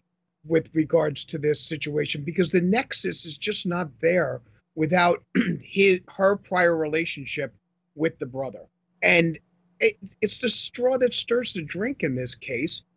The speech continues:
Why they're not looking at it, why they're not going forward is certainly baffling to me. I mean, it, everything is there. I mean, this is like a Sopranos episode that is just gone awry because you're saying,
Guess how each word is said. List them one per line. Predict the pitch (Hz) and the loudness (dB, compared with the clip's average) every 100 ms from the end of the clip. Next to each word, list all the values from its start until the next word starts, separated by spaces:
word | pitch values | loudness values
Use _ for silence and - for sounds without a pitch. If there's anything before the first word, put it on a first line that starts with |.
| _ - | _ -8
Why | 165 196 277 | -2 2 2
they're | 302 247 180 | 2 -2 -2
not | 151 160 180 233 185 | -4 -4 -2 -4 -6
looking | 196 214 185 131 | -8 -6 -8 -8
at | 120 | -8
it, | 143 - | -10 -10
why | 151 214 | -6 -2
they're | 302 | -2
not | 262 185 - | -2 -4 0
going | 175 151 | 0 0
forward | - 156 175 170 110 - | -2 0 0 0 -4 -10
is | 147 | -8
certainly | - - - 311 262 170 117 - _ _ _ _ | -6 -4 -4 -6 -6 -6 -6 -10 _ _ _ _
baffling | 170 196 - 175 151 127 | 0 0 -2 -6 -4 -6
to | - | -10
me. | 127 113 101 110 _ _ _ _ - | -12 -12 -14 -18 _ _ _ _ -6
I | 208 | 2
mean, | 214 208 - - | 2 2 -4 -14
it, | - _ _ - | -14 _ _ -2
everything | 269 349 339 320 | 2 2 2 0
is | 254 180 | 0 -2
there. | 208 311 277 - _ _ - | -2 -2 -4 -8 _ _ -2
I | 208 | 0
mean, | 233 | 2
this | 320 311 | 0 0
is | 285 | -2
like | 269 | 0
a | |
Sopranos | 226 208 - 226 294 254 143 | 0 -2 -2 -4 0 0 0
episode | 151 - 147 165 147 139 - _ - | -2 -2 -2 -2 -2 -4 -10 _ -4
that | 170 175 - - | 0 0 -2 -4
is | 185 180 156 - - _ | 0 0 -2 -8 -12 _
just | - 220 - | -6 -4 -2
gone | 220 220 | -2 0
awry | 180 160 220 285 151 | -2 -2 -2 0 -2
because | 135 160 185 170 | -4 -4 -2 -2
you're | 185 | -2
saying, | - 208 196 | 0 0 0